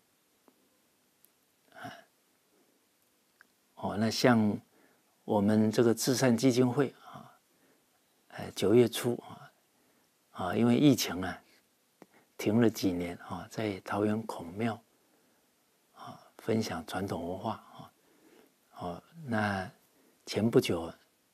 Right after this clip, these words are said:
啊，又开始复课了啊，哦，所以希望诸位仁者啊，我们一起努力啊，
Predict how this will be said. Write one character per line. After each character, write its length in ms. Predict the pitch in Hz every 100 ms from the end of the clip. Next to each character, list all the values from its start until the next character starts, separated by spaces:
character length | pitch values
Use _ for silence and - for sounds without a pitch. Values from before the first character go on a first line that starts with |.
| _
啊， 200 | - 92
又 120 | 104
开 220 | - 110
始 280 | 101 87 82 -
复 220 | - 139 107
课 280 | - 143
了 120 | 92 - _ _ -
啊， 260 | - - _ _ _ _ _ _ - - - - _ _ _ _ _ _ _
哦， 300 | - 95 113 -
所 100 | 107
以 60 |
希 220 | 104 - 123
望 200 | 123 113
诸 160 | 123
位 120 | 123
仁 240 | 110 104 120
者 260 | 110 80 - _ _ _ _ _ _ _ _
啊， 200 | - 90
我 180 | 92 95
们 180 | 98 110
一 60 | 120
起 180 | 127
努 240 | 120 98 101
力 180 | 131 120
啊， 240 | 101